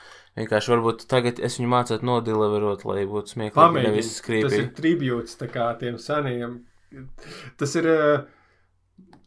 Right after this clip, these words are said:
Speaker 2: nu, zini kā, man liekas, tāda fāze vienkārši ir daudzās lietās, ko tu dari, jo pieņemsim, ā, tāpēc, ka tev sanāk iet nedaudz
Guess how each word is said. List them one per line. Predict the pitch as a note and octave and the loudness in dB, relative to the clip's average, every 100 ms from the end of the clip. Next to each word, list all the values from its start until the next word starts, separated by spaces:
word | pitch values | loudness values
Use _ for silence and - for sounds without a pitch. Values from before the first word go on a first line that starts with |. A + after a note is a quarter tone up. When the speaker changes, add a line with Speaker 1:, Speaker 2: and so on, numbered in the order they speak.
| _ _ D#3+ | _ _ -6
Speaker 2:
nu, | D#3 | -2
zini | E3+ A#3+ | 0 0
kā, | A3+ | 0
man | G3+ | 2
liekas, | A3+ A3 | 0 2
tāda | G#3 F#3+ C#3 | 4 4 4
fāze | D#3 D#3 F#3 D#3+ | 4 6 6 4
vienkārši | C#3 C3+ B2+ - B2+ | -2 -2 -4 -4 -2
ir | C3 | 2
daudzās | D3+ C#3 A#2 B2 | 2 2 -2 -4
lietās, | A#2+ A#2 - | -4 -6 -6
ko | A#2+ | -10
tu | A#2+ | -4
dari, | A#2+ A#2+ A#2 | -2 -2 -4
jo | |
pieņemsim, | A#2+ C3 B2+ A#2 - B2+ A#2 - _ | -4 -2 -2 -4 -8 -8 -8 -12 _
ā, | C3+ B2 A#2+ A2 A2 G#2+ G#2+ G#2 - _ _ _ - _ _ - | -6 -4 -2 -4 -4 -6 -8 -12 -18 _ _ _ -20 _ _ -10
tāpēc, | D3+ D#3+ D#3+ | -2 -2 0
ka | |
tev | D#3+ C#3 | 0 0
sanāk | F#3 F#3 C#3+ C3+ | 0 2 2 0
iet | E3 E3+ | -4 -2
nedaudz | D#3 D3+ C3 | -4 -2 -4